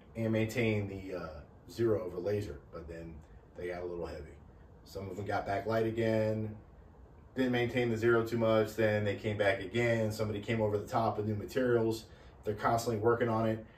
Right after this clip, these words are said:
But if you don't have to mess with any of that, it's okay <laughs> to get a, uh, front sight post gun with a tr-, more traditional handguard,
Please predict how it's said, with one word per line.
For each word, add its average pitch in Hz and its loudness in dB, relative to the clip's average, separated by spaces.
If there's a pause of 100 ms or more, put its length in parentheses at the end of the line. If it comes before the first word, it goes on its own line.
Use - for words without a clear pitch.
(180)
But 107 2
if 101 -4
you 123 -4
don't 135 0
have 139 2
to 160 0
mess 165 6
with 147 -2
any 120 2
of - -4
that, 85 -4 (1200)
it's 107 -4
okay 123 2 (240)
<laughs> - -20
to 127 0
get 113 4
a, 104 4
uh, 90 -8 (340)
front 120 2
sight 110 4
post 104 0
gun 90 -2 (220)
with 98 -2
a 92 0
tr-, - 0 (160)
more 123 6
traditional 117 2
handguard, 101 0